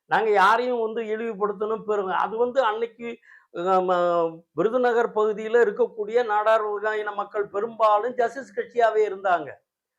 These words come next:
அதுல இருந்து மாறுபட்டு தேசிய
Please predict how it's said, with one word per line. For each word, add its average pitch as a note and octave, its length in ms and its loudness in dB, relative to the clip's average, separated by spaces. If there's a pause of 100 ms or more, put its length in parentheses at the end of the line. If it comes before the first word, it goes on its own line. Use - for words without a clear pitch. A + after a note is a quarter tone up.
அதுல C4 440 4
இருந்து C#4+ 300 4
மாறுபட்டு A#3+ 840 4
தேசிய C4+ 500 4